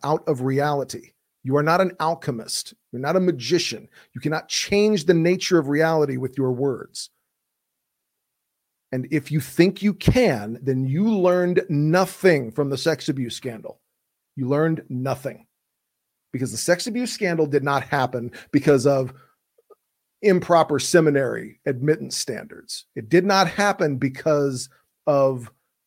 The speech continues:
uh, less than optimal reporting procedures,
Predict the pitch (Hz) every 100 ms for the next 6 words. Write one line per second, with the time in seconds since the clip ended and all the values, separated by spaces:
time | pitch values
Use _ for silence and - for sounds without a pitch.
0 | _ - 139 131 127 - 170 131 226 -
1 | - - - 175 202 160 170 175 - 165
2 | 165 165 165 156 151 151 139 139 - 185
3 | 170 131 120 - - - 110 - - -
4 | -